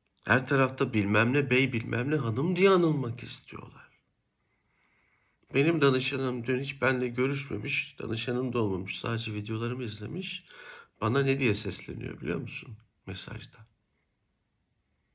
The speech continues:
"Baba." diyor, "Baba." Ben de diyorum ki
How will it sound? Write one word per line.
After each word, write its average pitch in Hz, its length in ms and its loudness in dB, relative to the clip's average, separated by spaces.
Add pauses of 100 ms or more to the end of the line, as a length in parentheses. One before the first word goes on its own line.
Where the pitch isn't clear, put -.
(1400)
"Baba." 107 420 4
diyor, 82 360 0
"Baba." - 520 2 (4000)
Ben - 220 -4
de 80 140 -4
diyorum 113 280 -4
ki - 220 -14